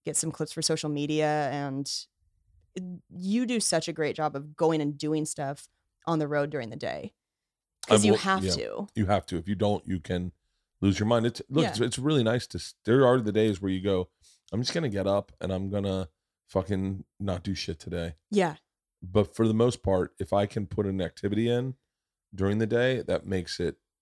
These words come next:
Speaker 2: like, even if it's, like, just a hike.
Speaker 1: Yeah, you have to break the day up a little bit. You can't just be in the hotel room all day.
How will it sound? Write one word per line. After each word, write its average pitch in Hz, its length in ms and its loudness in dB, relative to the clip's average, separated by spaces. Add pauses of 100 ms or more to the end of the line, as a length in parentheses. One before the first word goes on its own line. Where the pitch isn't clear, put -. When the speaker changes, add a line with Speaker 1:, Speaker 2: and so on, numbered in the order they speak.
(800)
Speaker 2:
like, 104 100 -4
even 165 160 0
if 208 80 -6
it's, 117 140 -10
like, 87 220 -4
just 101 200 -6
a - 80 -6
hike. - 460 -4 (640)
Speaker 1:
Yeah, 165 400 -2
you - 60 -12
have 214 80 -6
to 247 80 0
break 185 200 0
the 175 100 -4
day 151 180 -4
up 151 120 -4
a 143 40 -10
little 113 180 -10
bit. - 280 -10 (300)
You 185 140 -10
can't 160 260 -4
just 151 160 -4
be 147 100 -6
in 135 60 -8
the 151 80 -8
hotel - 240 -10
room - 160 -12
all 76 60 -12
day. - 240 -10